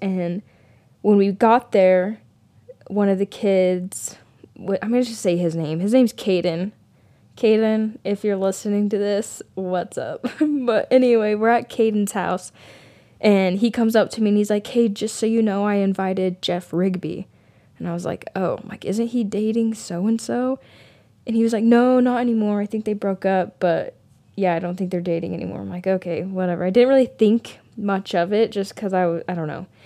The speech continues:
I wasn't really looking to date anyone 'cause I had just got out of a relationship that,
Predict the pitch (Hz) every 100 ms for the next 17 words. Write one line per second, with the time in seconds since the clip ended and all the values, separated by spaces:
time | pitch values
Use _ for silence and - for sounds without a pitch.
0 | - - - 208 214 233 214 214 196 185
1 | 190 220 208 214 185 190 180 196 - 233
2 | 233 240 262 254 226 196 190 202 185 190
3 | 196 - 202 185 175 170 170 170 170 196
4 | _ - - - _ _ _ - 196 180
5 | 175 180 185 180 - 214 214 226 220 -
6 | 202 190